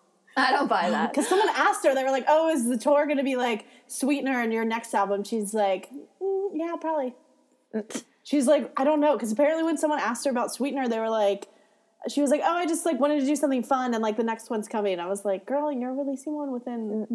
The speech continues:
Speaker 2: months of each
Speaker 1: I
Speaker 2: other?"
Speaker 1: don't, I, people need to space their albums out more.
Speaker 2: Yeah. I mean, I will believe, like, I, I don't
Speaker 1: Obviously,
Speaker 2: know.
Speaker 1: I
Speaker 2: I wanna
Speaker 1: listen to
Speaker 2: believe
Speaker 1: it.
Speaker 2: it. Yeah, like, I'm excited, but I'm also like, "Let's see, you got two months left."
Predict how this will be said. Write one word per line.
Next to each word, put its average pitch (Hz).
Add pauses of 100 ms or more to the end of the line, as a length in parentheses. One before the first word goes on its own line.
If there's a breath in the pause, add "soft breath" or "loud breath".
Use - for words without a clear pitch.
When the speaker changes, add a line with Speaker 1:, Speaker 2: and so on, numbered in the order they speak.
Speaker 2:
months 226
of 311
each 311
Speaker 1:
I 392
Speaker 2:
other?" 349
Speaker 1:
don't, 427
I, 381
people 453
need 466
to -
space 277
their 240
albums 240
out 190
more. 185
Speaker 2:
Yeah. 185 (180)
I 240
mean, 330
I 311
will 427
believe, 339
like, 269
I, 294
I 330
don't -
Speaker 1:
Obviously, 370
Speaker 2:
know. 254
Speaker 1:
I 240
Speaker 2:
I 262
wanna 302
Speaker 1:
listen 294
to 220
Speaker 2:
believe 240
Speaker 1:
it. 311
Speaker 2:
it. 214
Yeah, 220
like, 196
I'm 214
excited, 247
but 208
I'm 202
also 190
like, 165 (220)
"Let's 196
see, 208
you 165
got 165 (400)
two 208
months 226
left." 285